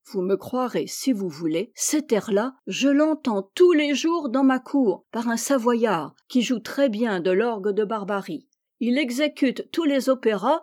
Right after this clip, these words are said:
pourtant il n'est pas subventionné, ce Savoyard. Et je lui donne quoi ? Deux sous, tout simplement. À l'opéra, j'ai payé huit francs. Si jamais on m'y repince,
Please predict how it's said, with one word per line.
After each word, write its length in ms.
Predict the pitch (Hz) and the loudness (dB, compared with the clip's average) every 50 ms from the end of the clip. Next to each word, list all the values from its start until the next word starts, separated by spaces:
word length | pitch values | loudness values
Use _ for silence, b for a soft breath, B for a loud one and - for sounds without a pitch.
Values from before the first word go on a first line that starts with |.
| - _ | -4 _
pourtant 380 | - 240 233 - - 320 339 320 B B B B | -6 -6 -4 -2 -2 -2 -2 -2 B B B B
il 120 | 262 247 247 | 4 6 6
n'est 100 | 240 240 | 6 4
pas 200 | 240 - 311 302 | 2 0 -4 -4
subventionné, 840 | - - 277 220 220 262 262 254 - - 294 294 285 311 269 214 | -2 -4 -4 -2 -2 -2 -2 -2 -2 0 2 2 4 4 4 2
ce 140 | - - 196 | 2 -2 -4
Savoyard. 680 | - - - 180 175 190 185 175 185 160 147 151 - _ - | -4 -4 -4 -2 -2 -2 0 0 -2 -4 -4 -8 -14 _ -4
Et 120 | - 262 | -2 -2
je 140 | 285 269 349 | 0 0 -2
lui 200 | 339 285 339 330 | -2 -2 -2 0
donne 240 | 247 262 240 233 226 | 2 2 2 0 0
quoi ? 400 | 226 - - 226 202 170 - _ - | -4 -6 -2 -2 -2 -2 -2 _ -10
Deux 200 | - 170 214 277 | -6 -4 -2 -2
sous, 300 | 269 - - - 359 330 - | -4 -2 0 2 2 2 0
tout 100 | - 208 | -6 -8
simplement. 720 | - - 233 214 208 - 285 320 311 302 240 196 202 _ - | -6 -6 -6 -6 -4 -4 -2 0 0 0 0 -2 -6 _ -8
À 80 | - 165 | -4 -2
l'opéra, 560 | 185 180 180 - 190 165 - 226 269 285 285 | 0 0 0 0 -2 -2 -2 0 0 2 2
j'ai 160 | 262 - 196 | 2 0 0
payé 380 | 185 - 247 196 196 190 185 185 | 0 2 2 2 2 2 0 2
huit 160 | 196 285 311 | 2 2 0
francs. 300 | - - - 294 220 - _ _ _ _ _ _ _ | 0 -2 -4 -4 -4 -4 _ _ _ _ _ _ _
Si 300 | - - - - 202 190 | -18 -14 -12 -10 -8 -6
jamais 400 | 170 190 262 285 269 254 214 180 | -2 0 2 4 6 6 4 4
on 100 | 170 170 | 0 0
m'y 140 | 180 233 247 | 0 2 2
repince, 680 | 196 185 165 - - 233 240 254 262 262 - - - - | 2 2 2 0 0 0 0 0 0 -2 -4 -8 -12 -14